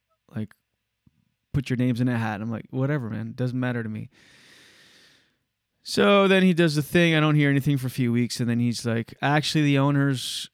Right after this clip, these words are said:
have two prospects in mind, and they probably want to, uh, raise the rent. So it's not gonna happen."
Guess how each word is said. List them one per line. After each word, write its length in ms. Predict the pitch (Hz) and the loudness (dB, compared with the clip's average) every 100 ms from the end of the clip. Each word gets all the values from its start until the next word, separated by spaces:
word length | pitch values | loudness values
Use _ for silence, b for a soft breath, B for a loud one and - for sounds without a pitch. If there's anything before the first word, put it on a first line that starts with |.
| - | -6
have 240 | 123 123 | -4 -4
two 180 | - 139 | -2 -4
prospects 580 | - 135 135 - 135 - | 0 0 0 -2 -4 -2
in 100 | 131 | -2
mind, 680 | 156 170 170 170 165 135 147 | 0 0 0 -2 -2 -4 -8
and 260 | 143 131 127 | -6 -4 -2
they 140 | 127 | -4
probably 540 | - 131 131 117 131 127 | -2 -2 -2 -4 -4 -2
want 400 | 123 123 110 - | -2 -4 -6 -10
to, 420 | - 120 117 113 | -6 -4 -4 -4
uh, 160 | 113 | -6
raise 460 | - 120 123 120 110 | -8 -6 -4 -6 -6
the 100 | 117 | -6
rent. 600 | 113 127 131 - - - | -2 -2 -4 -8 -12 -12
So 640 | - - - 113 113 110 107 | -12 -10 -6 -4 -4 -6 -8
it's 160 | - - | -12 -10
not 180 | 110 | -10
gonna 120 | 113 123 | -8 -6
happen." 540 | 127 151 107 98 | -6 -8 -10 -14